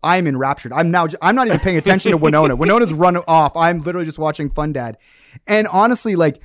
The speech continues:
Speaker 1: the one kid's
Speaker 2: <laughs>
Speaker 1: kinda getting through 'cause he's got good timing. He's, like, a smart kid for, like, whatever he was, like, seven or whatever.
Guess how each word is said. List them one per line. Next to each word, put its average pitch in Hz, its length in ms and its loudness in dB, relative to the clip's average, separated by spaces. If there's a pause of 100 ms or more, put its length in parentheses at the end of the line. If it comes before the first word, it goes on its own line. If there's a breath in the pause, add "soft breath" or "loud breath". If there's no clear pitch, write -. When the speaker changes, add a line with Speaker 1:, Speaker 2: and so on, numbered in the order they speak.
(120)
Speaker 1:
the 170 80 0
one 185 240 2
kid's 214 280 -2
Speaker 2:
<laughs> - 20 -14
Speaker 1:
kinda 185 240 0
getting 170 200 2
through 165 220 2
'cause 143 160 -4
he's 135 100 -2
got 165 240 2
good 170 140 0
timing. 160 400 0
He's, 139 100 -2
like, 139 140 -6
a - 40 -10
smart 147 340 -6
kid 143 320 -2
for, 131 100 -6
like, 123 160 -4
whatever 127 300 -2
he 127 40 0
was, 123 320 -2
like, 113 140 -6
seven 127 340 -4
or 123 80 -4
whatever. 123 380 -6